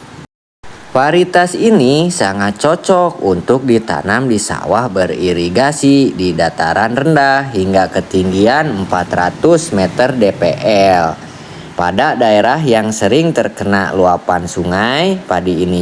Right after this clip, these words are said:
juga dapat ditanam dengan cekungan dan daerah rawan banjir lainnya. Dengan hadirnya teknologi, varietas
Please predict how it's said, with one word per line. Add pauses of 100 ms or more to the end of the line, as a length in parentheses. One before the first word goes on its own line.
juga
dapat
ditanam
dengan (240)
cekungan
dan
daerah
rawan
banjir
lainnya. (960)
Dengan
hadirnya
teknologi, (320)
varietas